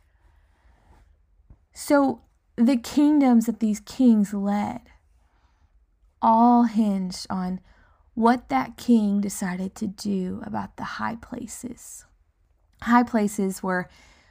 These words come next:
um, places of worship, but they weren't places of worship to our God. These horrible, often, uh, sexual rituals to their pagan gods and also just pagan worship.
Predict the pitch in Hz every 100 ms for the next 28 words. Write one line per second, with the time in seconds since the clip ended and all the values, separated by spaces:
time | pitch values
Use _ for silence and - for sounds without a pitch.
0 | _ _ _ - 196 220 240 - 269 302
1 | - 302 240 202 185 196 208 - - -
2 | - - _ _ _ _ _ _ _ -
3 | 247 240 - 311 330 359 359 - 277 254
4 | 240 - 214 214 190 202 202 - 190 -
5 | - 247 - 202 190 - - 220 - _
6 | _ _ - - 233 226 - - 285 285
7 | 277 214 196 190 - - - - - 247
8 | 240 214 208 - 101 - - 269 254 -
9 | 247 208 196 240 254 269 254 247 233 -
10 | 233 208 196 - 269 233 214 202 214 220
11 | 214 202 202 - 226 233 - 226 226 -
12 | - - _ 240 233 - 254 226 208 202
13 | 208 - - -